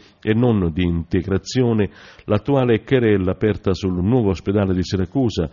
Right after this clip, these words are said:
che a parte proclami da più parti non trova ancora effettiva concretizzazione, le incompiute che rimangono ad oggi negli altri presidi, con reparti mai aperti e attrezzature spesso vecchie e fatiscenti, di cui spesso il personale medico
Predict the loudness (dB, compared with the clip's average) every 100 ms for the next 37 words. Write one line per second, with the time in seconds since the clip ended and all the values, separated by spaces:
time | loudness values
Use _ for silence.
0 | -12 -20 -8 -4 -2 0 -2 0 -4 -2
1 | -4 0 0 2 -2 -4 -6 -4 -2 -2
2 | -2 -2 -2 -2 -2 -2 -2 -2 -2 -2
3 | -2 0 -2 -2 0 0 2 0 0 0
4 | 0 -2 0 2 2 0 -4 -16 -16 -2
5 | 2 4 4 4 2 2 -2 -2 -2 -4
6 | -2 -2 0 0 0 -2 -2 0 0 0
7 | -2 -2 -2 -2 -2 -2 -4 -2 -2 0
8 | 0 -2 -4 -20 -18 0 2 4 2 0
9 | 2 2 2 2 2 0 2 0 0 -2
10 | -2 -2 0 -2 -2 -2 0 -2 -2 -4
11 | -2 -2 -2 0 0 2 0 0 -2 -2
12 | 0 -2 0 -2 -2 -2 0 2 2 2
13 | 2 2 0